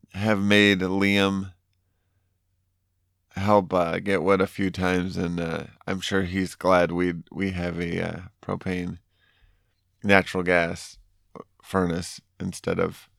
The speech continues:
having to go haul wood every time we get cold. So the, the, uh, furnace has been turned on. We made it to this, the third week of October. I feel like that's a success.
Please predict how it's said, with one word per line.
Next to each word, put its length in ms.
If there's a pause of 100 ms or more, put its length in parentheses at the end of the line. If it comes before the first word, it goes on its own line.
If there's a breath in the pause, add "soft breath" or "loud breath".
having 220
to 80
go 180
haul 340
wood 220
every 200
time 280
we 100
get 200
cold. 380 (380 loud breath)
So 300 (540 loud breath)
the, 480
the, 360
uh, 140
furnace 400
has 140
been 220
turned 340
on. 400
We 120
made 220
it 160
to 100
this, 280 (120)
the 180
third 280
week 300
of 400 (120)
October. 480
I 60
feel 180
like 220
that's 300
a 40
success. 640